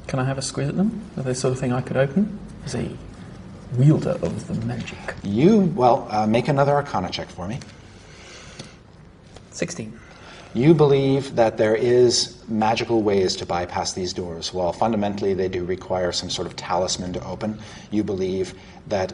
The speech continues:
Speaker 2: either an Arcana check or a thievery check
Speaker 1: Mm.
Speaker 2: would be sufficient to trick the doors
Speaker 1: Mm.
Speaker 2: into o-, into opening.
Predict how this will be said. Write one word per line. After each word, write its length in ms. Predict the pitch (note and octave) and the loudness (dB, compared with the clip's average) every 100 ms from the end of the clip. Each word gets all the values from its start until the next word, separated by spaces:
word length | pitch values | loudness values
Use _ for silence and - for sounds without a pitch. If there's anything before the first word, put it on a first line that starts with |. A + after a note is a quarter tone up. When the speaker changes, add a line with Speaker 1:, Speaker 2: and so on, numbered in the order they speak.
| - | -2
Speaker 2:
either 360 | A#2 A2 G#2+ | 2 2 2
an 180 | F#2+ G2 | 0 -2
Arcana 500 | F#2 F2 - C3 A#2 | -6 -6 0 2 2
check 400 | - F#2+ F#2+ - - - - - - - | -2 -4 -4 -8 -18 -20 -20 -20 -4 4
or 220 | D#3+ F#3+ | 6 6
a 40 | |
thievery 640 | F#3 - F3+ F3+ F3 E2 - | 4 2 4 4 4 -4 -6
check 440 | - E2 D#2 - - - - | -6 -6 -8 -12 -16 -16 -8
Speaker 1:
Mm. 220 | B2+ B2+ B2+ - | -6 -6 -8 0
Speaker 2:
would 280 | G#2+ A2 | 2 2
be 180 | G#2 G#2+ | 2 0
sufficient 720 | G#2+ - - A#2 - G2 - - - | 0 -2 0 0 0 -4 -10 -10 -6
to 300 | A2 F#2+ F#2+ | -4 -4 -4
trick 440 | - - - - - - - | -2 0 0 -4 -14 -20 -10
the 80 | G2+ | -6
doors 420 | F#2 F#2 F2 E2+ | -4 -4 -2 -2
Speaker 1:
Mm. 60 | - | -2
Speaker 2:
into 180 | F#2+ - | -2 -2
o-, 160 | A2 - - | -2 -4 -10
into 180 | G2+ G#2 | -6 -6
opening. 340 | C3+ - - | -6 -10 -14